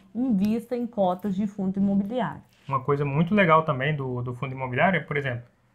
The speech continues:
Speaker 2: vamos supor que você tem pouco dinheiro. Você começa investindo todos os meses, cem reais, cem reais. Vai chegar no momento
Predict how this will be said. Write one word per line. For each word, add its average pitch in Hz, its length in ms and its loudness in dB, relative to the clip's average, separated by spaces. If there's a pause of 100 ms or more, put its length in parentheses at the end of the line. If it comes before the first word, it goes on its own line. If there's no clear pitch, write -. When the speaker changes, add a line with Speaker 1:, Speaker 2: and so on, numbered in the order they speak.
(140)
Speaker 2:
vamos 151 140 -2
supor 170 180 0
que - 60 -6
você 175 200 0
tem 175 160 0
pouco 185 300 2
dinheiro. 151 500 4 (460)
Você 127 200 -6
começa 147 360 0
investindo 143 400 -6
todos 175 320 -2
os 170 140 0
meses, 131 340 -2
cem 151 220 -2
reais, 139 480 0
cem 139 260 -4
reais. 131 500 0 (360)
Vai 196 140 4
chegar 190 300 2
no 170 80 4
momento 151 640 2